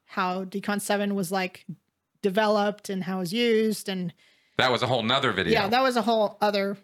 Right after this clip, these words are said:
Speaker 1: video. And then there was one, and that, then there was one on, like, um, there was Flag Public that were telling, like, how great it was to be a Flag and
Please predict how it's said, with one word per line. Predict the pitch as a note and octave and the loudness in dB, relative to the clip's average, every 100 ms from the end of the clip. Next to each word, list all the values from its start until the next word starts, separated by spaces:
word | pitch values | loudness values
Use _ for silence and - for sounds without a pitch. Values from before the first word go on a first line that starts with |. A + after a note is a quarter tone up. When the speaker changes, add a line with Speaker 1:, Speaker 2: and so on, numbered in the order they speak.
| _ _ - | _ _ -2
Speaker 1:
video. | G3 F#3 E3+ F3+ | 0 0 -4 -4
And | G3+ G3+ | -2 0
then | G3 | 0
there | G3+ G3+ | 0 0
was | F#3 | -2
one, | G#3 G3+ G3 G3 F#3 - _ _ _ _ _ _ | -2 0 -2 -2 -4 -6 _ _ _ _ _ _
and | G#3 G3+ | -6 -2
that, | G3+ G3 - - | -2 -2 -8 -6
then | G#3 A3 | -4 0
there | A3+ | 2
was | A3+ G#3+ | 0 0
one | A3+ | 0
on, | G#3 G3 | 0 0
like, | G3 F#3 F#3 - _ _ _ _ _ _ _ _ _ - | 0 -2 -4 -10 _ _ _ _ _ _ _ _ _ -6
um, | F#3+ F3+ E3+ E3+ | -4 -4 -4 -4
there | F#3+ | -2
was | G#3+ - | -2 0
Flag | A#3+ A#3 A#3 | 2 2 2
Public | - G#3 G3+ G3 | 0 2 2 2
that | G3 E3+ | 0 0
were | F#3 | 0
telling, | - G#3 G3 G3+ | 0 0 0 -2
like, | F#3+ - | -4 -2
how | G#3 | -2
great | G3+ G3 G3 | 0 0 0
it | F3+ | 0
was | F#3 F3+ F3+ G3 - | 0 0 -2 -4 -6
to | F#3+ | -2
be | F#3+ F3+ | -2 -2
a | F3+ | -4
Flag | F3+ G3 F3+ F3+ F3 F3 | -4 -2 0 0 -2 -4
and | F3 F3 | -6 -8